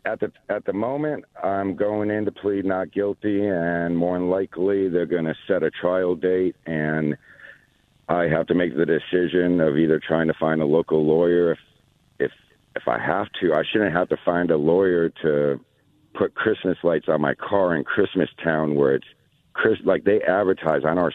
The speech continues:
signs, "Welcome to North Pole," where it's Christmas every day of the year. And all I do is bring joy with my Christmas lights. I shouldn't have to go to court, but I will take it all the way.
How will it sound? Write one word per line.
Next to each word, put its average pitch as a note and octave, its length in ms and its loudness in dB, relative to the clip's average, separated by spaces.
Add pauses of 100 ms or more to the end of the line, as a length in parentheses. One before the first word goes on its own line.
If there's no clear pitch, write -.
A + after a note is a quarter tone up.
signs, F2+ 460 0 (500)
"Welcome F#2+ 380 2
to G2 100 4
North F#2 280 2
Pole," F#2+ 320 2
where D#2+ 160 4
it's - 120 -6
Christmas F2 480 -2 (100)
every E2+ 280 2
day E2 260 4
of C#2+ 60 -2
the C#2 100 0
year. E2+ 420 0 (1200)
And E2 120 2
all F#2+ 220 2
I F2+ 140 2
do F2+ 200 4
is E2 120 0
bring F2 440 2
joy F#2 300 4
with D#2 180 2
my C#2+ 140 2
Christmas E2+ 520 0
lights. C#2+ 220 2
I D#2+ 140 4 (100)
shouldn't E2+ 280 0
have E2 260 -2 (120)
to C#2 220 2 (280)
go D#2 180 2
to C#2 100 2
court, D2 480 0
but D#2 200 2 (100)
I D2 140 2
will D2+ 100 2
take D#2 300 0
it D2 60 0
all D2 180 2
the C#2 80 2
way. E2+ 280 0